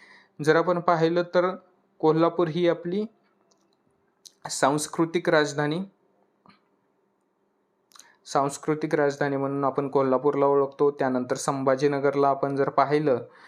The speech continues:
तर पर्यटन राजधानी म्हणून आपण ओळखतो. आणि पुणे जिल्ह्याला जर पाहिलं आपण तर शैक्षणिक राजधानी जी आहे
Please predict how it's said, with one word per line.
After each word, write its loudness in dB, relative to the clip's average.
तर 0
पर्यटन 2
राजधानी 0
म्हणून -2
आपण -2
ओळखतो. -2
आणि 0
पुणे 2
जिल्ह्याला 2
जर 0
पाहिलं 2
आपण 0
तर -4
शैक्षणिक 0
राजधानी 0
जी -2
आहे -2